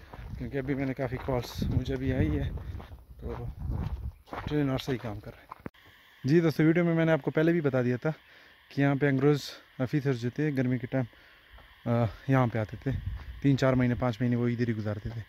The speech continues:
तो rest हाउसेस के और ऑफिसेज़ के अलावा यहाँ पे उनका ये police station भी था। ये Building rooms वगैरह तो almost ख़त्म हो चुकी, दीवारें वगैरह अभी भी है यहाँ पे। ये fence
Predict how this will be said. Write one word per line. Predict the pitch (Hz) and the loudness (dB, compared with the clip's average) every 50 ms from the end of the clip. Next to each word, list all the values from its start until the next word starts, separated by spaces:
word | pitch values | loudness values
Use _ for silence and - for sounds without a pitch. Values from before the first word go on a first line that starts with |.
| - - - - - - _ _ _ _ - | -16 -20 -20 -20 -20 -20 _ _ _ _ -2
तो | 127 123 120 123 120 123 | 0 2 2 2 2 4
rest | 127 135 139 - - | 4 2 2 2 2
हाउसेस | 156 139 - - 147 - - | 2 2 2 0 -2 -4 -4
के | - 143 | -4 -2
और | 135 131 123 123 123 | 0 2 2 4 4
ऑफिसेज़ | 131 127 - 131 127 120 - | 2 2 0 -2 -6 -6 -6
के | - 127 | -4 -2
अलावा | 123 131 135 139 | 0 2 4 4
यहाँ | 131 127 127 120 | 4 4 2 2
पे | 127 120 | 2 0
उनका | 117 117 - 127 | 0 0 0 0
ये | 120 120 131 123 - - - - - - - - - - - - | 0 0 0 0 -4 -8 -16 -18 -18 -20 -20 -20 -20 -18 -8 0
police | 123 127 123 - | 2 2 2 2
station | - 127 120 - 117 110 | 2 0 0 0 0 -2
भी | 107 104 | -2 -2
था। | - 110 | -2 -4
ये | 110 107 107 95 - - - - - - - - - - - - - - - - - | -2 -2 -4 -4 -6 -12 -20 -20 -18 -20 -20 -20 -20 -20 -20 -20 -20 -20 -16 -4 2
Building | 131 131 127 135 135 135 120 - - - - - - - - - - - - - - - - - - - - - 127 | 2 4 6 6 4 4 2 -2 -6 -18 -20 -20 -20 -20 -20 -20 -20 -20 -20 -20 -20 -20 -20 -20 -20 -16 -6 0 2
rooms | 143 151 156 147 | 4 4 4 6
वगैरह | 151 147 147 147 147 | 4 4 4 4 4
तो | 143 - 147 147 147 | 2 2 2 4 4
almost | 147 147 135 - | 4 2 0 0
ख़त्म | - 156 - 160 | -2 -2 0 0
हो | 147 | 0
चुकी, | 120 131 123 127 | 2 2 2 2
दीवारें | 120 123 123 127 123 123 | 4 4 4 4 4 2
वगैरह | 117 113 113 117 | 2 2 0 0
अभी | 113 117 113 | 0 0 0
भी | 110 110 107 95 - - - - - _ _ _ - - - - - - - - - - - - - _ - - - - | -2 -2 -4 -6 -8 -14 -20 -20 -20 _ _ _ -20 -20 -20 -20 -20 -20 -20 -20 -20 -20 -20 -20 -20 _ -20 -14 -6 -2
है | 120 113 | -2 0
यहाँ | 110 107 104 104 | 0 0 -2 -4
पे। | 98 - 123 107 - - - - - - - - - - - - - - - - - - - | -4 -6 -6 -8 -8 -10 -20 -20 -20 -20 -20 -20 -20 -20 -20 -20 -20 -20 -20 -20 -18 -8 0
ये | 170 151 151 143 | 4 6 6 6
fence | - - 160 170 170 - - - - | 6 6 6 4 4 2 -2 -10 -14